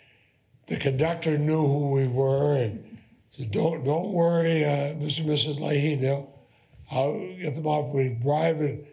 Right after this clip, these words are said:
South Reigate. There was a stop there. My grandfather, uh, would be there, and he'd say, "Mister Zambon, I got your grandchildren here." "Oh, molto grazie." <laughs> And, uh, he'd take us off. We, "Hi, no, no,"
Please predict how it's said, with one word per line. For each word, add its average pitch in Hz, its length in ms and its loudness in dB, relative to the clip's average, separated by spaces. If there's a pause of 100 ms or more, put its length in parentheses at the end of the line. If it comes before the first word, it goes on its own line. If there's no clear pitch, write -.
(160)
South 156 440 0
Reigate. 147 440 2
There 147 120 -2
was 120 120 -2
a 113 60 -2
stop 143 440 0
there. 131 440 0 (880)
My 135 160 0
grandfather, 143 1120 2
uh, 120 300 2 (960)
would 143 180 -4
be 147 200 4
there, 139 440 2
and 110 180 -2 (760)
he'd 127 260 -2
say, 135 480 0 (120)
"Mister 151 180 -6 (160)
Zambon, 202 340 0
I 175 80 2
got 196 200 2
your 175 100 -2
grandchildren 175 640 2
here." 147 340 2 (360)
"Oh, 170 200 2
molto 151 360 2
grazie." 143 440 2
<laughs> - 0 -
And, 156 600 2
uh, 175 220 0 (420)
he'd 156 240 -2
take 160 260 0
us 147 160 0
off. 147 280 0
We, 151 200 2
"Hi, 151 260 2
no, 156 260 2
no," 147 400 0